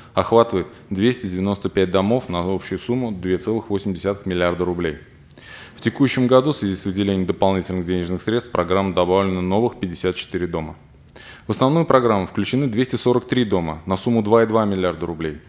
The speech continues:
Конкурсные процедуры проведены пятого, двенадцатого, шестнадцатого и девятнадцатого апреля и двенадцатого мая. Для сравнения, в прошлом году первый конкурс состоялся восьмого июня, а последний — четырнадцатого июля.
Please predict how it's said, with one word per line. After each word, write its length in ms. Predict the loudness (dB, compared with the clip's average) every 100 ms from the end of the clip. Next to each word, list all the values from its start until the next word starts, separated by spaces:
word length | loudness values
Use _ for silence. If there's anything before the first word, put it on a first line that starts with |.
| 2
Конкурсные 480 | 4 4 -2 -4 -2
процедуры 480 | -4 -4 -2 0
проведены 540 | 0 0 0 0 0 -2
пятого, 480 | 2 2 2 -2 -2
двенадцатого, 600 | 0 2 0 -2 -8 -8
шестнадцатого 540 | -6 -2 -2 -2 -4
и 40 | -2
девятнадцатого 580 | -4 -2 -4 -4 -4
апреля 380 | -2 0 0 0 -8 -20 -4
и 80 | -4
двенадцатого 560 | 0 2 2 0 0
мая. 320 | 2 0 -2 -6 -20 -20 -20 -2
Для 120 | -2
сравнения, 440 | 2 2 2 0 -2
в 20 |
прошлом 320 | -2 -2 -2
году 260 | 0 0 0
первый 280 | 0 0
конкурс 380 | 0 -2 -2 -10
состоялся 500 | -4 -2 0 -2 -4
восьмого 480 | -6 -4 -4 0 0
июня, 320 | 0 -2 -4 -8 -14 -10
а 80 |
последний — 520 | -2 -2 -2 -4 -4 -8
четырнадцатого 680 | -8 -8 -10 -12 -10 -8 -6
июля. 320 | -6 -8